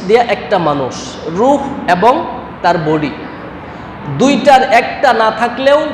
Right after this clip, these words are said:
পরিপূর্ণ মানুষ হওয়া যায় না। মানুষের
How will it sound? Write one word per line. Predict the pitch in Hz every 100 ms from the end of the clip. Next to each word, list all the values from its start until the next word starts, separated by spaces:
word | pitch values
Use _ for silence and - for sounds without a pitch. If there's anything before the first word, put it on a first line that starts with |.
| -
পরিপূর্ণ | 254 233 240 262 262 254
মানুষ | 196 196 240 -
হওয়া | 202 170
যায় | 143 131
না। | 131 113 - - - - - - - - - - - - -
মানুষের | 156 220 277 - 269